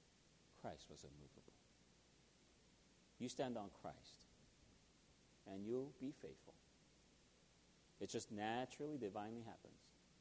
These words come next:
You just leave it up to the Lord. So with that, number three, a journey of service. Journey of service. Verse eighteen,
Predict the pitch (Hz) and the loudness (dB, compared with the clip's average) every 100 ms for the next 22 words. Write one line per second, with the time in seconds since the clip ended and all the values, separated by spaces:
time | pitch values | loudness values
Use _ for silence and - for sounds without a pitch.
0 | - - - - - - - - - 87 | -20 -20 -20 -20 -20 -20 -20 -16 -8 -6
1 | 87 - 90 90 92 - 104 117 90 73 | -4 -2 0 0 -4 -4 -2 -2 -4 -8
2 | - - - - - - - - - - | -16 -20 -20 -20 -20 -20 -20 -20 -20 -20
3 | - - - - - - - 120 110 - | -16 -14 -14 -14 -18 0 8 10 10 6
4 | 80 78 - - - - 92 - 110 101 | 0 0 -8 -14 10 12 12 8 8 6
5 | 90 - - - - - - 113 - 131 | 4 -6 -16 -18 -18 -18 2 4 8 8
6 | 117 98 - 110 92 82 82 - - - | 8 2 0 2 2 0 -8 -10 -12 -16
7 | - - - - - - - - 107 95 | -18 -18 -20 -20 -20 -20 -4 4 6 4
8 | 87 - 87 82 85 - - - - - | 0 -2 -2 -4 -8 -10 -12 -18 -20 -20
9 | - - - - - 101 110 104 - 117 | -20 -20 -20 -6 0 4 4 4 6 6
10 | 95 | 4